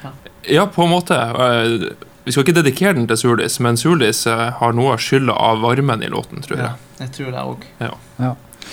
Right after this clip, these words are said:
Speaker 3: Hva dere har gjort i det siste? Jeg vet at dere var på live.
Speaker 2: Ja, å herlighet, det var jo
Speaker 1: Da
Speaker 2: fullstendig gale, Mathias.
Speaker 1: Vi skulle ha, eh,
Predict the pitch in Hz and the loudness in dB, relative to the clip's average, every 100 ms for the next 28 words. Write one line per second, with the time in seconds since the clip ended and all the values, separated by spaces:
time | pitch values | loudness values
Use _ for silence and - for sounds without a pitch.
0 | - - 190 196 208 214 151 139 165 - | -12 0 2 6 6 6 4 6 4 6
1 | 165 139 139 135 151 127 113 123 117 113 | 4 6 2 2 2 4 2 4 4 4
2 | 110 104 104 110 185 - - - - - | 4 6 6 6 4 0 -10 -20 -20 -20
3 | - - - - - 131 135 - 120 110 | -20 -20 -20 -20 -4 0 0 2 0 2
4 | 131 131 113 113 113 117 123 123 131 123 | 0 0 0 -2 0 2 4 4 4 4
5 | 120 131 135 117 113 120 127 139 135 147 | 4 2 4 2 4 2 2 2 2 2
6 | 127 220 - - - - 349 - - - | 2 2 0 0 4 4 4 2 -14 -12
7 | - - - 127 - 165 151 139 135 127 | -6 -2 -2 -4 -2 0 2 4 4 4
8 | 123 120 | 2 0